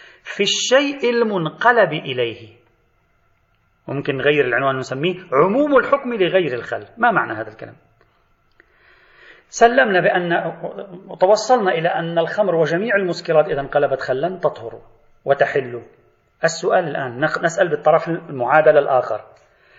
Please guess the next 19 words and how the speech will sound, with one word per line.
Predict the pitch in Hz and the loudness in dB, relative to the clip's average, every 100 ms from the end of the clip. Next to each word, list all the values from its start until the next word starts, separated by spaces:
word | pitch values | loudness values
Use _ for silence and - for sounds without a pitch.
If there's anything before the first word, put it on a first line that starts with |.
| _ - | _ -2
طيب | 127 - - - | 0 -2 -12 -2
إذا | 135 135 | 0 0
الخمر | 127 - 180 175 - - - _ - | -2 -4 -4 -4 -8 -18 -20 _ -4
أو | 139 | -2
غيرها | 127 151 160 160 135 147 147 | 0 0 0 -4 2 2 2
من | 143 | -2
الموائع | 139 135 135 135 135 156 123 | -4 -2 0 4 2 2 -2
المسكرة | 135 135 131 - 143 160 190 185 - - | -4 -8 -10 -6 0 2 2 0 -8 -2
انقلب | 185 208 214 294 320 262 175 - - | 0 2 4 6 8 6 4 2 2
لكن | 180 185 | 2 2
إلى | 185 160 | 2 2
غير | 147 170 135 | 4 2 0
الخل، | 120 - 113 - - _ _ _ - | -2 -2 -2 -4 -20 _ _ _ -4
هل | 180 | 0
تحل | 196 - 220 | 0 2 2
أو | 135 123 | 0 -2
تطهر | 123 - 135 139 131 | -2 -4 -6 -4 -4
أو | 120 | -4
لا؟ | 117 113 110 | -4 -4 -8